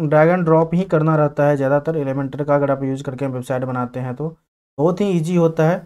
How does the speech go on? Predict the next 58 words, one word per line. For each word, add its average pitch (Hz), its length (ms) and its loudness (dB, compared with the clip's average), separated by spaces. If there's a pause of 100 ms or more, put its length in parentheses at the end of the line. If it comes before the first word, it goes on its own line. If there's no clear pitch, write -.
(440)
ज़्यादा 143 180 2
डिफिकल्ट 156 500 0
नहीं 160 180 2
है, 170 80 2
आप 165 180 0
आसानी 143 300 0
से 170 160 -4
बना 127 200 -2
सकते - 320 -12
हैं। - 40 -20 (420)
यहाँ 147 120 0
पे 170 100 -2
देखिए, 170 320 2
ये 160 180 2
तीनों 160 280 0
आ 165 100 4
चुका 165 260 -2
है। 185 320 -4
अब 147 100 0
हम 196 180 0
क्या 175 140 0
करेंगे, 165 440 0 (500)
इसका 165 300 4
आप 214 160 4
देख 190 220 0
रहे 202 100 2
होंगे 185 240 0
जो 185 100 -2
कि 185 120 -6
यहाँ 170 200 2
पे 185 140 -2
जो 180 100 0
है 180 140 4
कलर 180 300 2
चेंज 127 300 -4
है, 110 200 -12 (260)
ये 156 100 2
कलर, 120 240 -4 (560)
तो 147 100 2
यहाँ 147 220 2
पे 196 160 2
भी 202 120 0
हमको 196 240 -2
कलर 180 280 2
इसमें 175 360 -2
डालना 151 320 2
है। 165 180 0
तो 170 80 -12
इसके 151 260 -8
लिए 160 80 0
हम 165 120 0
क्या 151 160 0
करेंगे, 143 340 -4
इसको - 760 -12
सिलेक्ट 147 320 -4
कर 156 120 -4
लेते 127 280 -4
हैं 151 180 -6